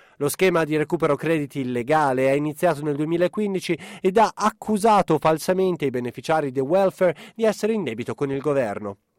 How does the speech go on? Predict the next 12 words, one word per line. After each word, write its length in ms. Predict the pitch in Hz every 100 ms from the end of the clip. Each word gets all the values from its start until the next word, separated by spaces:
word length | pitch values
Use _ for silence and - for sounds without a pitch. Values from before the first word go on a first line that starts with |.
| _ - - -
Oltre 340 | 156 139 139
settecentocinquanta 960 | 139 143 143 - 165 147 - 139 156 143
milioni 380 | 139 135 151 139
di 120 | 135
dollari 360 | 143 196 180 165
sono 200 | 165 160
stati 280 | 190 156
recuperati 680 | 147 143 160 165 165 151 147 -
indebitamente 1000 | 220 185 151 165 196 190 147 85 90 113
da 140 | 127
trecentottantunomila 1200 | - 156 - 214 196 - 202 185 - 120 151 135
persone. 600 | 135 175 147 151 107 101